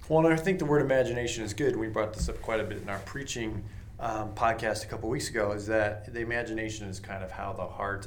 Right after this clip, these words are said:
and the mind are integrated and moved to action. It's, uh, seeing something and following after it. It's, it's actual, and when we talk about, like, the end of a worship service, it's always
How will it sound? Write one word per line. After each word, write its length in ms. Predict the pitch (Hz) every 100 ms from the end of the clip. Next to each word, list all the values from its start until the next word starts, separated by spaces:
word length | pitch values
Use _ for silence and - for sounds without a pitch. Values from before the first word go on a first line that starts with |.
| -
and 140 | 101
the 40 | 95
mind 500 | 92 90 87 82 - - - - 110
are 100 | -
integrated 600 | 131 107 98 95 90 92 - - - - -
and 200 | 101 101
moved 500 | 110 107 98 - - - -
to 160 | -
action. 320 | 104 92 - 92 - - - - - - - - -
It's, 240 | 107 101 117
uh, 240 | 101 92 - -
seeing 480 | - - 185 175 139
something 520 | - 127 107 117 110
and 120 | 101 101
following 460 | 123 120 110 104
after 380 | 123 127 - 90
it. 100 | 85
It's, 200 | 92 -
it's 280 | - - -
actual, 640 | 120 113 - 110 98 95 - - - - - -
and 340 | 147 127 127 131
when 180 | 131 127
we 140 | 127
talk 240 | 127 113
about, 360 | 113 107 101 -
like, 200 | 98 101
the 100 | 104
end 100 | 123
of 120 | 101
a 40 | 98
worship 340 | 120 127 -
service, 380 | - 101 95 101
it's 160 | 98
always 540 | 107 101 101 95 95